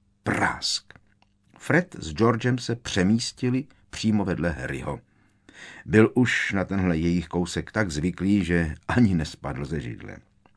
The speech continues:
"Říkali jsme si, že by nás zajímalo,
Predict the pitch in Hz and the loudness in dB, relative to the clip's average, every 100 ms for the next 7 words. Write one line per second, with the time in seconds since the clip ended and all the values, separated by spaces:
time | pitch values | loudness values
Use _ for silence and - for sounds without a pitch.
0 | _ _ - - - - - - - 113 | _ _ -20 -20 -18 -18 -18 -12 -2 2
1 | 170 220 220 214 202 196 208 180 175 175 | 6 8 8 6 2 4 4 6 6 6
2 | 170 175 170 131 110 131 165 180 180 180 | 6 6 4 2 6 6 6 6 8 8
3 | 180 | 6